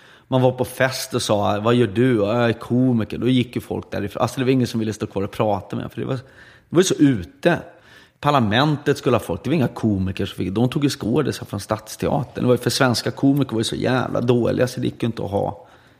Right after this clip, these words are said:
i T V, liksom. Och sen så började ju Öss och de här drog igång Stockholm Live, och i samma veva började väl Schyffert med stand-up och sådär. Och, och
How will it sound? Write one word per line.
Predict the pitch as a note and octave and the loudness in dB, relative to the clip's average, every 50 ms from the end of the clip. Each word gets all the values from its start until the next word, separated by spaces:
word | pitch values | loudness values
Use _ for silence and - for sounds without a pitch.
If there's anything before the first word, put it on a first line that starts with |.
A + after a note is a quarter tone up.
| _ _ - | _ _ -6
i | - - | -6 -6
T | - - C#3 B2+ B2 - - - | -4 0 -2 0 0 0 -2 -2
V, | - | -2
liksom. | A2 - - - - - - - - - _ _ _ - - - - - - _ _ _ _ _ _ _ _ _ _ _ _ _ _ _ _ _ | -4 -4 -6 -10 -12 -12 -12 -14 -16 -20 _ _ _ -20 -20 -20 -20 -20 -20 _ _ _ _ _ _ _ _ _ _ _ _ _ _ _ _ _
Och | - - D3+ | -2 -2 2
sen | - F#3+ E3 E3 E3 | 4 4 4 4 2
så | - - E3+ | 2 2 2
började | D#3 D3+ E3+ D#3 D3 D3+ C#3+ C#3 C#3 | 4 6 6 6 6 6 6 6 6
ju | C3+ C3 B2+ - | 6 4 4 2
Öss | - - B2+ A#2 - - - - | 2 2 2 0 0 -8 -2 2
och | B2+ | 2
de | A2 G2+ | 2 4
här | G2+ G2+ | 2 2
drog | F#2+ G#2 G#2 G2+ | 2 0 0 0
igång | G#2+ G2 G2 G2+ G#2 G2 | 0 0 0 -2 -2 -4
Stockholm | - - F#2 - - G#2 G2+ | -6 -6 -6 -4 -2 0 2
Live, | F#2+ F#2 F#2 F#2 F2+ F#2+ G2+ | 2 2 2 2 2 0 0
och | G2+ G#2 | -2 -2
i | G#2+ | -2
samma | - - A2+ G#2 G2+ G#2 | 0 0 0 0 2 0
veva | G2+ G#2 G#2 G2+ F#2+ F#2+ G#2 | 2 2 2 2 2 0 -2
började | G2 G2+ G#2 G2+ G2 | -2 -2 -2 -2 -2
väl | G#2 G#2 | -4 -4
Schyffert | - - A2+ G2+ - - - - - G2 - - | -2 -2 -2 -2 -2 -6 -14 -8 -8 -6 -6 -4
med | - G2 | -8 -6
stand-up | - - C#2+ D2 D#2 - - - - - | -4 -4 -4 -4 -4 -6 -8 -10 -8 -8
och | - - | -10 -8
sådär. | - - - - - - - - | -8 -8 -6 -6 -6 -6 -6 -6
Och, | - - - - A2 G#2 | -10 -10 -6 -4 -2 0
och | G#2 G2+ G2 - - | 0 -2 -4 -6 -12